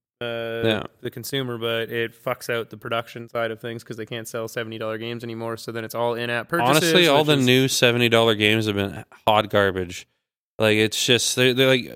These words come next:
Speaker 2: uh, th-, uh, with exception to Elden Ring, I've,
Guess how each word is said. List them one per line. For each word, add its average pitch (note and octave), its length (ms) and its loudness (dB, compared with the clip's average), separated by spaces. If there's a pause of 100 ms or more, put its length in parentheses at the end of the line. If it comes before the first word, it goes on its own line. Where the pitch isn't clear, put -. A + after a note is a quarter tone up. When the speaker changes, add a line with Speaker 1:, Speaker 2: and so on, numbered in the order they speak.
(260)
Speaker 2:
uh, B2+ 180 -10
th-, B2+ 600 -8
uh, A#2+ 40 -8
with B2+ 180 4
exception B2 540 2
to A2 80 4
Elden G#2+ 320 2
Ring, F#2+ 280 -2 (1040)
I've, G2+ 280 -6